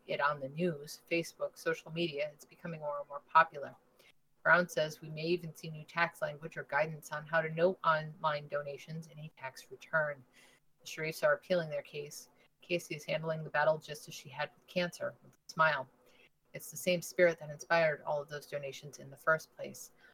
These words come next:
"I'm just happy to be alive," said Casey. "I'm happy to be here, honestly." Chad Brown,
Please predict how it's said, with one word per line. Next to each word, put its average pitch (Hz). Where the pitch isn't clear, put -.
"I'm 170
just 165
happy 156
to 160
be 151
alive," 147
said -
Casey. 147
"I'm 165
happy 175
to -
be 180
here, 143
honestly." 143
Chad 156
Brown, 156